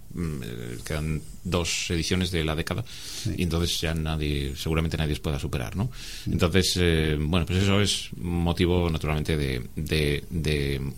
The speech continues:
Speaker 1: tirar pa'lante, ¿no? Que cuesta, que yo sé que cuesta, ¿eh? Convencerse para tirar
Speaker 2: Sí,
Speaker 1: pa'lante.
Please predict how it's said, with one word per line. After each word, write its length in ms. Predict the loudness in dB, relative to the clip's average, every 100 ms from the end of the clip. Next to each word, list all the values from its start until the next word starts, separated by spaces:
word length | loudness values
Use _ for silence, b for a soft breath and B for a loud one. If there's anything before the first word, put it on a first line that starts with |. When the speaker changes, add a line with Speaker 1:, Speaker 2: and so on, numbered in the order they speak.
| -6 -8 0
Speaker 1:
tirar 180 | 2 6
pa'lante, 360 | 6 4 0
¿no? 160 | 0 2
Que 580 | 4 4 6 6 4 4
cuesta, 540 | 6 8 6 0 -8 -2
que 100 | 4
yo 80 | 4
sé 120 | 4
que 80 | 4
cuesta, 540 | 4 4 4 0 0 0
¿eh? 120 | 2
Convencerse 420 | 4 6 6 6
para 120 | 4
tirar 140 | 2 6
Speaker 2:
Sí, 60 | 6
Speaker 1:
pa'lante. 260 | 6 4